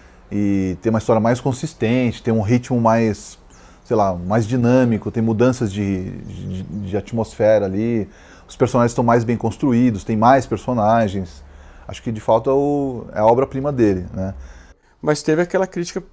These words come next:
Speaker 2: pesadíssima com o Arte de Produzir Efeitos Sem Causa, né, do Pécora. Que eu acabei arrumando uma briga com a Folha por causa disso, porque,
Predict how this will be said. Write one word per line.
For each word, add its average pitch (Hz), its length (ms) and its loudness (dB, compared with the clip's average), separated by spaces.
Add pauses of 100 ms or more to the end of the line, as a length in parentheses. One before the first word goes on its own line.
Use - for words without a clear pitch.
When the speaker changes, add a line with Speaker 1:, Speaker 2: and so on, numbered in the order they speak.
(240)
Speaker 2:
pesadíssima 139 760 -2
com 151 360 -8
o 131 480 -6 (560)
Arte 113 220 0
de - 80 -14
Produzir 123 320 -6
Efeitos 123 260 -8
Sem 131 120 -10
Causa, 98 420 -6
né, 98 160 -8
do 104 160 -6
Pécora. 95 560 -8 (1300)
Que - 120 -6
eu 104 160 2
acabei 107 480 -2
arrumando 113 300 -4
uma 120 100 -2
briga 113 260 -2
com 123 120 -8
a 120 40 -10
Folha 110 420 -6
por - 120 -20
causa 107 280 -10
disso, 98 440 -10
porque, 127 380 -6